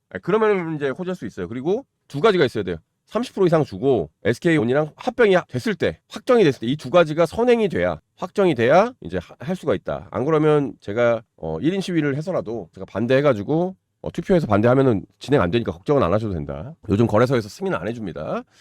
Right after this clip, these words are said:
최근에 예를 하나 들게요. 두산 바켓 일 조짜리 두산 에너비-, 두산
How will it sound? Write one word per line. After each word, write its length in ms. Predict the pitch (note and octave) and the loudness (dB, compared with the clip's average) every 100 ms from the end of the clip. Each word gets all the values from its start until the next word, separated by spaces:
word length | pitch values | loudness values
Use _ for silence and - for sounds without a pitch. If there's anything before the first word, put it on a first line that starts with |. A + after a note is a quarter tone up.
| _ _ _ | _ _ _
최근에 320 | A3 B3+ E3+ | -2 0 0
예를 180 | B2+ F3 | 2 0
하나 140 | E3 | 0
들게요. 520 | A#2 G2 E2+ A2 A3 | -6 -8 -10 -10 -14
두산 240 | - C3+ E3+ | -10 -4 -2
바켓 320 | E3 E3 C#3+ _ _ | -2 -4 -6 _ _
일 140 | C3 | -12
조짜리 540 | F#3 - D#3 D3 A#2+ - _ | -8 -4 -4 -4 -6 -8 _
두산 260 | - D3 D3 | -4 -2 -2
에너비-, 260 | A2+ C3 C3 _ | -2 -4 -6 _
두산 800 | - B2+ C#3+ C#3 C3+ C3+ C3+ | -12 -4 -2 0 -4 -6 -10